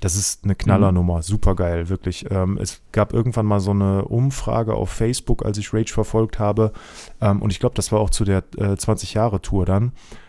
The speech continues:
Speaker 1: ähm, „Was sollen wir an Songs spielen?“ Und da habe ich den damals mit, äh, drauf genannt und bin auch total überrascht, dass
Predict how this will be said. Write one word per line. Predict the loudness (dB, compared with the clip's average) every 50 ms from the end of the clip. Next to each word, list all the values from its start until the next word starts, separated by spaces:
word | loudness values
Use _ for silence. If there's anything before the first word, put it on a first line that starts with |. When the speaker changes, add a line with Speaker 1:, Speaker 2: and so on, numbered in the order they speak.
| -16 -6 -2
Speaker 1:
ähm, | 2 2 4 4 2 2
„Was | 2 2 4
sollen | 4 4 4
wir | 4 4
an | 2 0
Songs | -2 -2 -2 -2 -2 -4 -6
spielen?“ | -8 -6 -4 -2 0 2 2 2 0 -2 -6 -16 -20 _ _ -16 -6 0
Und | 2 4 4 2 2 0 2
da | 2
habe | 2 2
ich | 2
den | 2 2 2
damals | 4 4 4 2 2 2 0
mit, | -2 -2 -4 -4 0
äh, | 0 0 2
drauf | 2 4 4 4 4 2
genannt | 0 0 2 0 0 0 -2
und | -2 -2 -2
bin | -2 -2
auch | -2 -2
total | -2 -4 -2 0 0 0 0
überrascht, | 0 0 0 0 0 0 0 0 -2
dass | -2 -2 -2